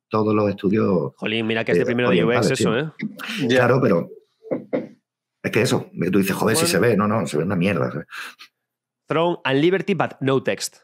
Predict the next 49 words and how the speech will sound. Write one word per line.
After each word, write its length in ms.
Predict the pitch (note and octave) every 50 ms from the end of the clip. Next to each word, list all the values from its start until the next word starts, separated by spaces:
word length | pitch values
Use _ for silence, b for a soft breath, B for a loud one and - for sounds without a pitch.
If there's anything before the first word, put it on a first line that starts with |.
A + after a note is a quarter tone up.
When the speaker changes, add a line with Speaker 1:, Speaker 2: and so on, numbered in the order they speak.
| _ _ _
Speaker 2:
I 80 | A#2+ A#2
understand. 360 | A2 G#2+ G#2 - G#2+ F#2+ D2
Speaker 1:
Mm-hmm. 220 | C#2+ C2+ B1+ - - - - _ _ _ _ _ -
Speaker 2:
Me 60 | G#2+
gusta. 240 | A2+ G#2+ - - -
Speaker 1:
Ese 220 | E2 D#2 - -
mi-, 220 | B1+ B1 B1 - - _
eso 320 | - - - - D2+ C#2
diría 260 | C2+ C2+ B1+ A#1 A#1 B1
yo 120 | A#1+ -
también. 240 | - - - - - - -
Speaker 2:
Jugaste 260 | - D3 E3 F#3 G3
también, 360 | G#3 G#3 G3+ G#3 G#3 G#3+ F3+ D3+
Rafa, 320 | E3 F#3 F3+ - G#3+ A3
a 140 | - C#3+ D3+
otro 180 | D#3+ E3 F3+
juego 380 | - E3 E3 E3 F#3 G3+ G3+ -
el 280 | - B2+ A#2+ A#2 A#2 -
cuatro 500 | - - C#3+ D3 D#3 - E3+ F3+ F#3 F3+
de, 640 | C#3 C3 B2 A#2 A2+ A2 A2 G#2+ G#2+ G#2+ G#2 G#2 - -
de 60 | B2+
este 140 | B2 - C3
mes, 360 | D#3 D3 - - - - _ -
¿no? 200 | A#2+ E3+ A#3+ A#3+ -
Until 320 | C3+ E3 F3 D#3+ F#3 E3
Dawn, 340 | C#3+ D3+ C#3+ B2+ A2 G#2+ G2
juego 240 | - D3+ C3+ C3+ C#3+
perfecto, 320 | D3 C3 - D#3 C#3 F3
además, 320 | D#3 D3 C#3 C#3+ D3 - -
hoy, 180 | - C#3+ E3 E3+
que 80 | - C3+
estamos 160 | - B2+ A2+
grabando 220 | B2 B2 B2 B2+
esto 100 | - C3
Speaker 3:
Ah. 60 | C3+
Speaker 2:
día 80 | B2+ A#2+
treinta, 400 | A2+ B2+ C3 C3+ C3+ D#3 D#3+ F3
para 140 | - B2 A2+
recomendar 420 | A#2 - A2+ G#2+ G#2 G2+ A#2 B2 A#2+
para 260 | C3+ B2+ A#2+ A2+ -
Halloween. 380 | - A2+ G#2 G#2 C3+ E3+ C#3+ A#2+ - - -
Yo 120 | C3 F3
Speaker 3:
Spooky, 20 |
Speaker 2:
diría 60 | F3 D3
que 40 | C#3+
el 60 | C3
Speaker 3:
Spooky 200 | - F#3 D#3 E3+
Speaker 2:
primero 180 | F#3 E3 D3 D#3+
Speaker 3:
Season. 380 | E3+ D3 D3 C#3 B2+ B2+ -